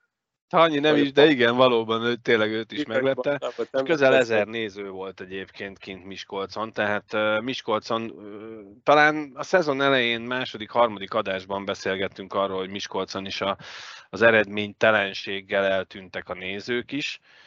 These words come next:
Speaker 1: Hiába egy nagyon népszerű sportág Miskolcon a végkorong, de így, hogy egy, egy, ö,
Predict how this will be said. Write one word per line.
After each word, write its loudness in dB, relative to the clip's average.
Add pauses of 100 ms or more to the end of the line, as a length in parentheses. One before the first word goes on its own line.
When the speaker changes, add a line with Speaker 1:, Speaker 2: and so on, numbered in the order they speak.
(140)
Speaker 1:
Hiába 2
egy -6
nagyon -6
népszerű -4
sportág -2
Miskolcon -4
a -4
végkorong, -2 (760)
de 4
így, -4
hogy 2
egy, -2
egy, -4
ö, 2